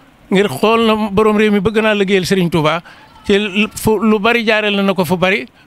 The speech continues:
waaye na mu ko bëgg a liggéeyale Serigne Touba demewu ni mu xool sëñ Cheikh Abdou nag ba doyloo ko ba xam ni kii liggéeyal maamam Serigne Touba rek ko ñor, mu jo-, de-, def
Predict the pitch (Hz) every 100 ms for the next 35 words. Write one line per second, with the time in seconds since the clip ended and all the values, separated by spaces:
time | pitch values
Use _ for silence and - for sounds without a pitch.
0 | _ 185 180 190 208 202 202 208 196 190
1 | 190 185 175 208 185 170 170 170 175 220
2 | 196 170 175 - - 202 196 214 190 165
3 | 190 180 208 180 165 160 151 165 - -
4 | - - 185 202 214 196 175 175 208 196
5 | 202 185 196 214 240 202 185 190 185 190
6 | 185 190 185 165 170 156 170 214 196 180
7 | 143 220 - - - - - 185 196 208
8 | 190 214 214 208 202